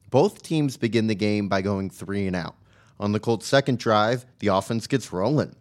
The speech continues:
A heavy dose of Michael Pittman Junior and Jonathan Taylor get Indianapolis into Raiders territory.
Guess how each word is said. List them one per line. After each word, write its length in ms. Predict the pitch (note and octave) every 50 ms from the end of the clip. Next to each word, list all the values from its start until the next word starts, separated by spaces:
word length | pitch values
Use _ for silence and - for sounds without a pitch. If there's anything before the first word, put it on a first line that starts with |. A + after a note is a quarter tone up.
| _ _
A 100 | - F2+
heavy 340 | E2+ E2+ A#2 B2+ C3+ C3 C3
dose 320 | A#2 A#2+ B2 C#3 C3+ - -
of 160 | F#2+ D#2 E2
Michael 340 | F2 F#2 G#2 A2+ - - G2
Pittman 300 | - A#2+ G2+ F#2 F#2 E2
Junior 320 | E2 G2+ G#2+ G#2+ A2 A2+
and 180 | G#2+ F#2+ F2 D#2+
Jonathan 480 | - G#2 G#2+ G#2+ A2 G2+ - F#2 E2+
Taylor 480 | - - - B2+ C3+ C#3+ D3 C#3 C#3 C3 - - - - _ _ _
get 180 | - B2+ C#3+ -
Indianapolis 760 | - B2+ B2+ B2 A#2+ A#2 A#2+ A#2 A2+ A2+ - A#2+ A2+ - -
into 400 | - A2+ A#2 B2 A#2 - - B2
Raiders 420 | G#2+ A2 G#2 G2+ F#2 G#2 G2 - -
territory. 680 | - - G#2+ A#2 A#2+ A#2 A#2 - - E2+ D#2 B1 A#1